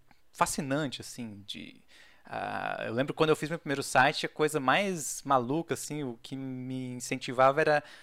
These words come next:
"Putz, eu tô aqui no interior do Paraná", na época eu morava no interior, escrevendo meu site, uma pessoa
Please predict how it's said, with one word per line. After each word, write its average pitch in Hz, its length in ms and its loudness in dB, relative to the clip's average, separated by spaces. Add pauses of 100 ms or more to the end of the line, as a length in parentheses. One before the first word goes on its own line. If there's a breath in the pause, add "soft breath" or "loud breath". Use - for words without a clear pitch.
(160 loud breath)
"Putz, - 220 -4
eu 131 80 -2
tô 175 180 2
aqui 175 340 -4
no 156 80 -4
interior 156 380 0
do 185 60 -12
Paraná", 147 540 -2
na 110 100 -6
época - 200 -8
eu 131 40 -8
morava 123 240 -2
no 120 60 -6
interior, 127 400 -2 (360 soft breath)
escrevendo 160 680 4
meu 185 160 0
site, 185 580 6
uma 185 140 0
pessoa 185 880 2